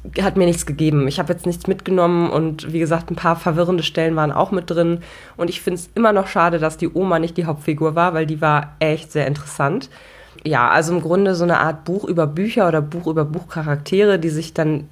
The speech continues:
der fiktiven Erzählwelt bewusst werden, wie bei Sophies Welt vielleicht auch ein bisschen. Aber thematisch hat's halt nicht meinen Geschmack getroffen. Also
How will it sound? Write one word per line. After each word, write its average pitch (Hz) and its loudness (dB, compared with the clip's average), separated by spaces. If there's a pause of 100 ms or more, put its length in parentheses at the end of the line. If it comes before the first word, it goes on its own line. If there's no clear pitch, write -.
der 151 0
fiktiven 175 -2
Erzählwelt 165 2
bewusst - -2
werden, 175 2 (320)
wie 180 -6
bei 165 4
Sophies 151 -4
Welt 170 0
vielleicht 196 -2
auch 180 -6
ein 185 -2
bisschen. 175 -2 (340)
Aber 156 2
thematisch 156 0
hat's 151 -2
halt 143 0
nicht 143 -2
meinen 131 0
Geschmack - -4
getroffen. - -8
Also 139 -2